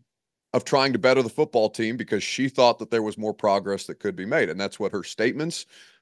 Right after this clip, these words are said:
uh, have been in effect of. The word evolve, <laughs> uh, is used in there in ways that a lot of Titans fans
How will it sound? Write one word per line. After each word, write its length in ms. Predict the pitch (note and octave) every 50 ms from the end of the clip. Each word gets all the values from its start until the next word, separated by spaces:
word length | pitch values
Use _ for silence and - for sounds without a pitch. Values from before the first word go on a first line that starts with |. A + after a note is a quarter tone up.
| _ _ -
uh, 240 | A2+ B2+ C3+ C3+
have 340 | - A#2 C3 C3+ C#3 A#2+ G2+
been 200 | - C#3 C#3+ D3+
in 120 | D3 C#3 C3
effect 360 | A#2 - C3+ C#3 C3+ - D3
of. 320 | C3+ C#3+ D#3 D3 B2 G2+ F#2 E2 - - - - - - -
The 160 | - - G2
word 500 | - - F2+ G2 G#2+ A2 A2+ A2 G#2+ - - - -
evolve, 680 | - F2+ - - - A#2 A2+ C3 E3+ G3+ G3 - - - - B2+
<laughs> 100 | - -
uh, 280 | F#3 D3+ C#3+ C3+ B2+ -
is 280 | - C3 C3 A#2 F#2 F#2+
used 440 | A2 B2+ C#3+ E3 F#3 F3 C#3 -
in 260 | - - C3+ D3+ D3+ C#3+
there 260 | C3+ C#3 D3 F3 E3+
in 120 | C3 B2 A#2
ways 320 | A#2 A#2+ B2 B2+ B2 A2
that 100 | G#2+ G#2
a 40 | F#2+
lot 200 | F2+ F2+ F2+ G#2
of 60 | A2
Titans 360 | - - A2 B2+ B2 C3 B2+ -
fans 400 | - B2 A#2+ B2 C3+ D3 -